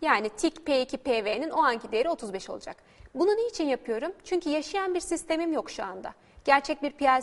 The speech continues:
C yok, yaşayan bir sistemim yok. Bunu simülasyon yapabilmek için kendim değerler atıyorum ve bunları eventlarla yapabiliyorum ancak. Daha sonra, evet,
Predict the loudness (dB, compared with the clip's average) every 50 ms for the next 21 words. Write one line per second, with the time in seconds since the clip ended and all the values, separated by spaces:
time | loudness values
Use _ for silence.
0 | 0 0 2 2 2 2 0 -4 -4 -4 -2 -2 -2 -2 -2 -4 -6 -8 -10 -6
1 | -2 -2 0 0 0 -2 -2 -2 -4 -4 -6 -12 -18 -14 -14 -14 -14 -16 -20 _
2 | _ _ 0 2 4 4 4 0 -2 -2 -2 0 2 2 2 2 0 0 -2 0
3 | 2 2 0 0 0 0 0 0 0 0 0 -2 -4 -8 -10 -6 -6 -6 -6 -8
4 | -12 _ _ _ _ _ _ _ _ _ _ _ _ _ -4 0 2 2 4 4
5 | 2 2 2 4 4 4 4 4 2 2 2 0 0 0 -4 -4 -2 -2 -2 -2
6 | -2 -2 -2 -2 -2 -2 0 -2 -2 -4 -4 -2 -2 0 0 0 -2 -2 -2 -2
7 | 0 0 0 -2 -2 -2 -4 -8 -6 -4 -4 -4 -4 -4 -6 -10 -12 -12 -14 -16
8 | -18 -20 -20 -20 _ _ _ _ _ _ _ _ _ _ _ _ _ _ _ _
9 | -20 -20 -20 -20 _ _ _ _ _ _ _ 6 6 6 6 6 2 0 0 0
10 | 2 2 0 0 -2 -6 -14 -20 _ _ _ _ _ _ _ _ _ _ _ _
11 | _ _ _ _ _ _ _ _ _ _ _ -4 -2 0 0 0 -2 -4 -6 -14